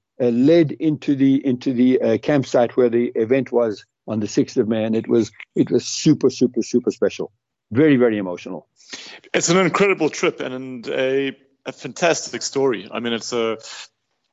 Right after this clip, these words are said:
Speaker 2: once in a lifetime th-, thing, you know, to do. And you actually have a book that came out called No Way Back. How can people get a hold of a copy, um, if they're keen to read more about your adventures and tribulations?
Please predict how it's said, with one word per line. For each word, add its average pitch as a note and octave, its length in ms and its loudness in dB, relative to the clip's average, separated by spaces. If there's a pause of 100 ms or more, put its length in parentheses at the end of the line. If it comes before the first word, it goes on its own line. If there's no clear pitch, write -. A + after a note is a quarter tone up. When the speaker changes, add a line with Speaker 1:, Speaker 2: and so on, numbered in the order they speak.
Speaker 2:
once C3+ 300 -2
in C3+ 80 -4
a A#2+ 60 -2
lifetime A#2+ 800 -2 (120)
th-, C#3+ 160 -14
thing, C3+ 460 -4
you B2 60 -2
know, A#2 100 -2
to A2+ 120 -10
do. A#2 460 2
And A#2 520 0
you C3+ 340 2 (180)
actually - 200 0
have B2+ 100 4
a A2 40 0
book E3 280 0
that A#2 200 -2
came A#2 280 0
out G#2+ 220 -2
called A2 320 -4
No B2+ 220 0
Way B2 200 4
Back. - 340 -6 (220)
How C#3+ 200 -2
can D3+ 160 -10
people D3 280 -10
get C3 160 -4
a - 20 -14
hold C#3 180 -4
of A#2+ 80 -4
a A2 60 -8
copy, D3 400 -8 (140)
um, G#2+ 300 -4 (120)
if - 140 -8
they're A#2 100 2
keen B2 220 -8
to - 140 -10
read B2 180 0
more A#2+ 500 0
about A2+ 420 0
your G#2+ 280 0 (380)
adventures G#2+ 840 -2
and F2+ 300 -12 (520)
tribulations? G#2+ 1160 0